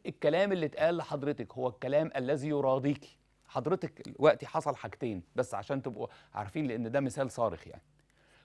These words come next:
كنت بتروحي لدكاترة، بتنزلي من عيادتهم مبسوطة وبتضحكي،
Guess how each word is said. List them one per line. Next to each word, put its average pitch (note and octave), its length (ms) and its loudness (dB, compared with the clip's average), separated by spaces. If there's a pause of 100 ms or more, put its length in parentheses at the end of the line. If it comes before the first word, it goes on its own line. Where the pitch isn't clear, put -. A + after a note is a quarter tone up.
(380)
كنت A3 260 4
بتروحي F3 380 0
لدكاترة، C#3 460 -2
بتنزلي C#3 480 0
من D#3 140 -2
عيادتهم D3 580 -2
مبسوطة G3+ 960 2 (280)
وبتضحكي، D#3 640 -4